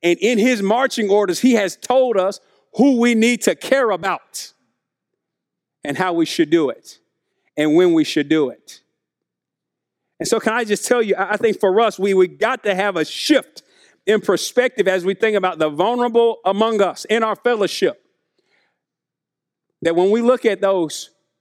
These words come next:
who are widows, and the Bible gives us the, the, the clarifications for that. Widows who are widows indeed, don't have kids, don't have children, take care of them. Very clear, gives us the parameters in Timothy,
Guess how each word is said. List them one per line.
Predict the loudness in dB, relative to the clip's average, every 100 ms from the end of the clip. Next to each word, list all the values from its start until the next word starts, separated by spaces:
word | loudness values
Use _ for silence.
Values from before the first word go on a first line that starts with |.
| _ 2
who | 4
are | 4
widows, | 4 2 2
and | 0
the |
Bible | 0 -2 -2 -4 -6 0
gives | 0 2
us | -2 -2
the, | -4 -4
the, | -8
the | -6 -6
clarifications | 0 0 0 -4 -2 -2 -2 -4
for | 0
that. | 0 2
Widows | 2 2 2
who | 2
are | 2
widows | 2 2 2
indeed, | 0 0 -2 -2
don't | -4
have | -4 -4 -4
kids, | -4 0
don't | 0
have | -2 -4
children, | -6 -6
take | -4 -6
care | -2 -2
of | 0
them. | -2 -4 -10 -6
Very | 0 2 0
clear, | 2 2
gives | 2 0
us | 0
the | -2
parameters | -2 -2 -2 -2 -2
in | -2
Timothy, | -2 -2 -2 -4